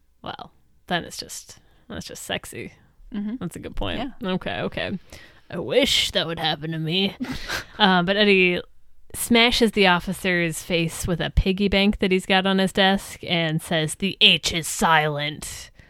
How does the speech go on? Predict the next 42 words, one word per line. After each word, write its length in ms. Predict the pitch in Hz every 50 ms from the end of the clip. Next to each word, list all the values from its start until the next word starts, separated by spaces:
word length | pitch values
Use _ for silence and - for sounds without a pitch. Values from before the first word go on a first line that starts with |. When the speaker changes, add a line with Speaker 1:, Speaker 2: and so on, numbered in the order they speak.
| _ _ - -
Speaker 2:
He 120 | - 269 277
keeps 200 | 392 440 - -
telling 300 | - 208 254 359 349 -
him. 180 | - 185 196 - _ _ -
Speaker 1:
Uh-huh, 380 | 180 156 - 185 180 180 180 202 -
Speaker 2:
Come 120 | - - 170
on. 40 | 170
Speaker 1:
uh-huh. 160 | 170 185 180 - - - - -
I 100 | 214 196
mean, 200 | 208 208 202 196
if 100 | 190 -
he 80 | - 254
had 80 | 254
listened 320 | 202 202 220 - - 165 -
to 60 | - -
him, 100 | - 139
maybe 260 | 147 - - - 185 -
Eddie 180 | - - -
wouldn't 220 | - - - - -
have 80 | -
done 180 | - - - -
this. 320 | - - 180 - - - - -
Speaker 2:
Exactly. 600 | - 220 - - 160 160 170 - - 202 214 214 _ _ _
Speaker 1:
Um, 400 | - 180 175 175 175 175 175 180 - - -
and 140 | 233 190 185
then 140 | 185 190 190
that's, 380 | 190 202 214 - - - - -
that's 260 | - 208 233 - -
that, 360 | - 175 196 277 349 - - -
you 100 | 165 160
know? 220 | 165 175 208 233 - -
Eddie 320 | - - 180 196 208 208
seems 240 | 202 - 214 202 208 -
to 60 | 202
be 100 | 196 208
impersonating 640 | 208 196 - - 180 - - 214 202 196 202 202 202
this 140 | 208 -
officer. 540 | - 180 226 247 - 294 - - - - - - -
Not 300 | - 165 156 170 202 208
good. 340 | - 170 220 262 - - - - - - - - - - -
Speaker 2:
Shock. 600 | - - - 277 233 208 170 - - - - - - - - - - - - - - -
Awe. 520 | - 202 196 180 156 139 69 - 175 185